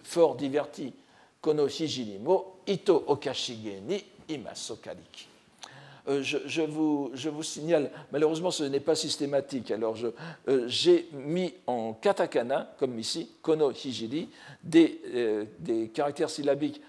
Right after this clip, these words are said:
qui n'apparaissent pas dans, dans le texte que, que j'utilise, mais que je mets pour la communauté de lecture. Alors c'est un principe que j'ai suivi plus ou moins, mais ne vous étonnez pas de voir apparaître ces katakana de temps en temps, c'est simplement pour ceux qui seraient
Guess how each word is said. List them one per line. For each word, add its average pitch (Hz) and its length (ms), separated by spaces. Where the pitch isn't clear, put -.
qui 165 120
n'apparaissent 143 440
pas 139 160
dans, 104 220
dans 104 220
le 107 120
texte 113 420
que, 98 300
que 101 180
j'utilise, 113 600
mais 147 140
que 135 160
je 123 160
mets 135 220
pour 131 160
la 113 80
communauté 120 480
de 101 100
lecture. 107 380
Alors 123 140
c'est 139 200
un 139 60
principe 143 380
que 123 120
j'ai 127 120
suivi 131 260
plus 120 300
ou 113 40
moins, 147 220
mais 135 80
ne 147 100
vous 151 200
étonnez 147 320
pas 147 160
de 131 120
voir 123 320
apparaître 123 520
ces 104 200
katakana 117 520
de 101 120
temps 95 220
en 90 60
temps, 139 200
c'est 139 120
simplement 127 440
pour 101 200
ceux 127 160
qui 110 160
seraient 104 400